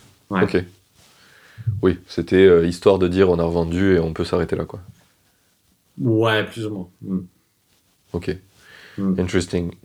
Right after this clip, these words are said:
Speaker 2: Donc ça, c'était ta première expérience pendant que t'étais étudiant, euh, vraiment en
Speaker 1: Ouais.
Speaker 2: entreprise, euh, où, où t'as, t'as focus dessus. Et du coup, quand t'as fini cette expérience, t'as direct lancé Super Créative ?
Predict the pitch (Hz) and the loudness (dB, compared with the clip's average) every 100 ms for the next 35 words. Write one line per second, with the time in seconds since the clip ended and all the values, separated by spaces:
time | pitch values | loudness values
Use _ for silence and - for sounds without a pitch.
0 | - 95 123 120 107 95 95 107 107 101 | -2 4 4 4 2 2 4 2 4 0
1 | - 104 113 123 113 110 98 98 92 92 | 0 0 0 0 0 0 -2 -2 -2 0
2 | 95 104 107 95 87 95 90 98 101 131 | 2 4 4 2 0 0 2 2 2 2
3 | 131 127 107 101 92 85 85 90 90 - | 2 0 -2 0 2 2 0 -4 -6 -8
4 | 87 85 82 85 87 95 87 92 90 80 | -2 -2 -2 -2 -4 -4 -6 -6 -6 -6
5 | 110 - - - - - - - - 98 | -8 -12 -20 -20 -20 -20 -20 -14 4 6
6 | 98 - 110 110 151 131 156 147 147 - | 6 4 0 2 2 4 4 4 2 2
7 | 135 135 117 - 117 143 - 113 120 127 | 0 0 0 4 6 6 4 6 6 6
8 | 127 113 120 - 113 - 107 175 | 4 2 0 -2 0 2 2 2